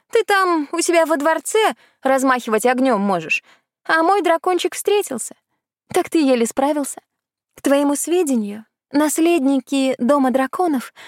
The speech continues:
такого дракошу прихлопнули бы с полтычка. Настолько сильными они были». «Ты явно преувеличиваешь», злился Юншен.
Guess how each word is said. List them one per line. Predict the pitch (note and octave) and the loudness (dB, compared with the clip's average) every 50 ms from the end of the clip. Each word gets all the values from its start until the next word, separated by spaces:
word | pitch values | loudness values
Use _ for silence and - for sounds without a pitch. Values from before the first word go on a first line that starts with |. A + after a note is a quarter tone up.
| - _ - | -18 _ -2
такого | - D4 - - E4+ D#4 B3+ A#3 | -2 -2 0 0 0 0 0 0
дракошу | A3 C4 C4+ C#4 - - F4 E4 - D4 | 0 0 -2 -2 -2 -2 -2 -2 -2 -4
прихлопнули | A#3+ C4 C4+ - - E4 F4 F4 - C#4 B3+ A3+ A3 | -2 -4 -4 -4 -2 -2 -2 -2 0 -2 -2 -2 -2
бы | F#3+ G#3+ A#3+ | -2 -2 -4
с | - | -4
полтычка. | - - G4 G#4 G#4+ - E4 - - - - G#3+ G#3 G#3 _ _ _ _ _ _ _ _ _ _ - | -2 -2 0 0 0 -2 -6 -8 -6 -8 -8 -10 -10 -12 _ _ _ _ _ _ _ _ _ _ -4
Настолько | A#3 A#3 A#3 - - C4+ B3+ - C#4+ C4+ | -2 -2 -2 2 0 0 0 0 -4 -4
сильными | - - F#4+ G#4+ F#4+ C4+ G3+ F3+ E3+ | -2 0 0 2 2 0 -2 -2 -4
они | E3+ E3+ F3+ F#3+ | -4 -4 -4 -4
были». | G3 F3+ G3 G3 G#3+ A#3 - _ _ _ _ _ _ _ _ _ _ _ _ _ _ _ _ _ | -4 -4 -4 -4 -6 -12 -14 _ _ _ _ _ _ _ _ _ _ _ _ _ _ _ _ _
«Ты | - E3 | -4 -2
явно | E3+ E3 D3+ F#3 F#3+ F#3 F3+ F3 E3 | -2 0 0 0 0 2 0 -2 -2
преувеличиваешь», | - F3 F#3 F#3 F3+ F3 F#3+ G3 G3 F3+ D#3 - - D#3 C3+ B2 - - - - _ _ _ _ _ _ _ - | 0 0 0 2 2 2 2 2 0 0 -2 -4 -8 -10 -12 -12 -12 -12 -12 -14 _ _ _ _ _ _ _ -10
злился | - E3+ F3 F3+ E3 D#3 D#3 - F3 | -8 -6 -2 -2 -2 -2 -4 -6 -8
Юншен. | E3+ F3 E3+ E3+ E3+ - F3 F3 F3 E3+ | -6 -6 -6 -6 -6 -8 -8 -10 -10 -12